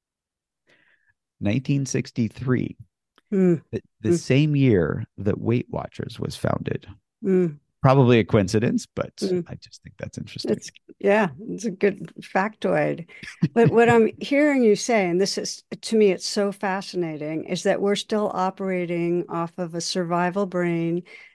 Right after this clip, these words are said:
Speaker 2: that is completely rigged to go for calories,
Speaker 1: Mm-hmm.
Speaker 2: even when it's not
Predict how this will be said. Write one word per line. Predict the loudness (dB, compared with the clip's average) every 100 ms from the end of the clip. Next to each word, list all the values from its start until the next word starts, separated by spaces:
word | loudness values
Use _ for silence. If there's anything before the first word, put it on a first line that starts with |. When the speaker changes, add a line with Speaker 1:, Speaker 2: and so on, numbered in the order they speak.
| _
Speaker 2:
that | -2 0
is | 0 -2 -4 -10 -16 -10
completely | -10 -8 -4 0 0 0 0 2
rigged | 2 2 2 -4 -10 -14 -8
to | 0
go | 2 0
for | -2
calories, | -8 -6 -4 -4 -6 -6 -10 -10 -10 -6
Speaker 1:
Mm-hmm. | 0
Speaker 2:
even | 2 4 4 2 0
when | 2 4 6 4
it's | 2 -2 0
not | 0 2 0 -6